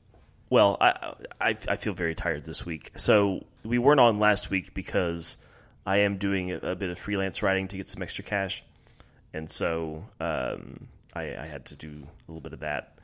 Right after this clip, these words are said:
And I don't know how often that's gonna happen. I, I try and do it as much as I can to the extent that I can do that and also still podcast.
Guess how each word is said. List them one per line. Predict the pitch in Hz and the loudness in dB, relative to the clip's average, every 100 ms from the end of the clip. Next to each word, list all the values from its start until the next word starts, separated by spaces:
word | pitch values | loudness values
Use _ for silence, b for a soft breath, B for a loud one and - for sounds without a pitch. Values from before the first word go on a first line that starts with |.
| b b - | b b 4
And | 120 | 8
I | 147 | 10
don't | 135 | 8
know | 113 | 10
how | 107 | 8
often | 95 95 | 8 2
that's | 87 - | -6 -6
gonna | 85 | -6
happen. | 78 73 - 78 - - _ _ - | -6 -8 -8 -12 -12 -18 _ _ 2
I, | 110 113 - - | 4 6 4 4
I | 113 | 4
try | - 190 156 | 6 6 8
and | 113 | 6
do | 98 92 | 2 -2
it | 85 - | -2 -4
as | 90 | -6
much | 92 - | -4 -6
as | 87 | -6
I | 82 | -6
can | - 98 90 87 | -6 -4 -4 -4
to | 82 | -8
the | 85 | -6
extent | - 95 82 | -4 -4 -4
that | - 76 80 | -6 -4 -2
I | 87 | -2
can | 80 95 | -4 -6
do | 92 87 | -6 -2
that | 85 80 - | 0 0 -2
and | 92 | -2
also | 82 87 110 98 | 0 2 2 2
still | - 113 | 2 2
podcast. | - - 82 - - | 2 -2 -6 -6 -8